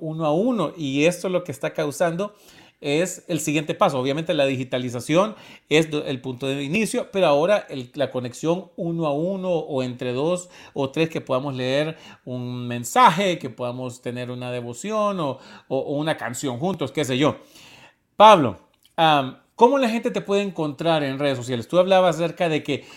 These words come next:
si hay pastores que se encuentran en Latinoamérica o aquí en Estados Unidos que quisieran saber más de todas las herramientas y todas las cosas que pudieran hacerse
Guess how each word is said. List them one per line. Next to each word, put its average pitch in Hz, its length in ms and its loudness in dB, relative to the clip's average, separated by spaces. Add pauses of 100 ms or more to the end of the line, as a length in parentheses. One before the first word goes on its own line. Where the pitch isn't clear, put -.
si 143 220 -4
hay 160 100 4
pastores 170 720 -2
que 123 120 -10
se 123 120 -12
encuentran 139 800 -8 (280)
en 120 160 -8
Latinoamérica 151 1040 0 (320)
o 123 180 0
aquí 120 260 -4
en 143 80 -2
Estados 139 380 -2
Unidos 156 560 -6
que 120 160 -12
quisieran 160 460 -6
saber 160 480 -6
más 147 800 -8 (260)
de 135 140 -4 (280)
todas 175 240 2
las 175 240 0
herramientas 135 1200 -4
y 127 80 -12
todas 147 300 -6
las 147 120 -6
cosas 165 300 -8
que 127 140 -10
pudieran 131 480 -8
hacerse 151 640 -8